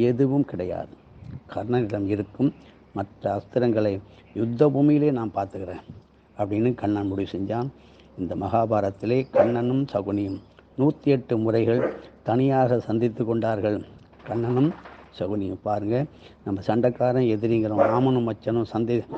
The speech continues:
சந்திச்ச முறை நூத்தி எட்டு முறை. இப்படி பௌராணிகர்கள் இதையெல்லாம் சொல்வதே கிடையாது. ஏன்னாக்க, இவையெல்லாம் இருடிகள் மகாபாரதத்திலே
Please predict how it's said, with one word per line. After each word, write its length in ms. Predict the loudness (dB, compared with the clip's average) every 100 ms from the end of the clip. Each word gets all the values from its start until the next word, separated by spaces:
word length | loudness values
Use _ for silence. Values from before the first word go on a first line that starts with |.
| -14 -4
சந்திச்ச 460 | 0 2 0 -2 -2
முறை 300 | 0 0 0 -4 -20 -20 -20 -20 -20 -20 -10
நூத்தி 460 | -2 -2 0 -2 0
எட்டு 300 | 0 0 -2
முறை. 360 | -2 -2 -4 -12 -20 -20 -20 -20 -20 -20 -20 -20 -20 -10 -10 -12 -20 -20 -20 -20 -20 -14 -2
இப்படி 540 | -2 0 -4 -2 -2 -4 -18 -8
பௌராணிகர்கள் 920 | 2 4 4 4 2 0 0 2 2 -2 -20 -20 -10
இதையெல்லாம் 560 | -6 -2 0 0 0 -2
சொல்வதே 600 | -2 -2 0 2 2 0
கிடையாது. 420 | 0 -2 -2 -2 -8 -18 -20 -6
ஏன்னாக்க, 760 | 2 2 2 -2 -2 0 2 0 -6 -6 0
இவையெல்லாம் 520 | 2 2 0 0 -2 -2 0
இருடிகள் 480 | 2 4 4 2 0 -6 -12 -12 -12 -10
மகாபாரதத்திலே 1000 | -4 2 2 2 -2 -4 -4 2 2 2